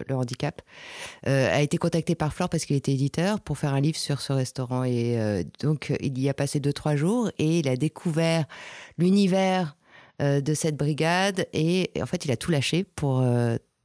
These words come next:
travailler éventuellement avec elle, parce qu'il est aussi chef à ses heures perdues. Il lui a dit : « Si un jour tu ouvres un restaurant à Paris, je serai ton chef. » Le restaurant s'est ouvert, il est devenu son chef, et puis tous les jours, il me racontait, euh, ce qu'il vivait, et puis, euh,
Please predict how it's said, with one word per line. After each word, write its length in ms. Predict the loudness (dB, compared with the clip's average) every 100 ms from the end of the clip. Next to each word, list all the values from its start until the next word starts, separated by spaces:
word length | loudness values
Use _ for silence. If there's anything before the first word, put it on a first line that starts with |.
| _
travailler 440 | -2 0 2 4 2
éventuellement 460 | 2 0 0 2
avec 260 | 2 0 0
elle, 260 | 0 0 0
parce 200 | -2 -2
qu'il 140 | 0
est 40 |
aussi 300 | 2 2 0
chef 460 | 0 2 0 -2 -10 -4
à 60 |
ses 200 | 0 2
heures 100 | 2
perdues. 340 | 0 0 0 -4 -6 -14 -14 -8
Il 80 | -2
lui 80 | 2
a 40 |
dit : « 120 | 2 2
Si 160 | 2
un 60 | 2
jour 180 | 2 0
tu 100 | 0
ouvres 120 | 2
un 80 | 2
restaurant 340 | 0 2 2
à 80 | 2
Paris, 420 | 2 4 4 4
je 100 | 2
serai 200 | 0 -2
ton 140 | 0 0
chef. » 360 | 0 -6 -10 -20 _ _ _ _ -20 -20 -20 -20 _
Le 100 | -2
restaurant 340 | 0 2 2 2
s'est 240 | 2 0
ouvert, 260 | 2 4 4
il 60 |
est 80 | 2
devenu 240 | 2 2
son 160 | 2 0
chef, 480 | 0 2 0 -2 -4
et 100 | 0
puis 180 | 0 -2
tous 140 | 0 2
les 100 | 4
jours, 180 | 4
il 80 | 2
me 60 | 2
racontait, 680 | 0 0 0 2 2 2 2
euh, 40 |
ce 80 | 0
qu'il 140 | 0
vivait, 540 | 2 2 2 2 2 2
et 80 | -2
puis, 400 | -2 0 2 2
euh, 160 | 2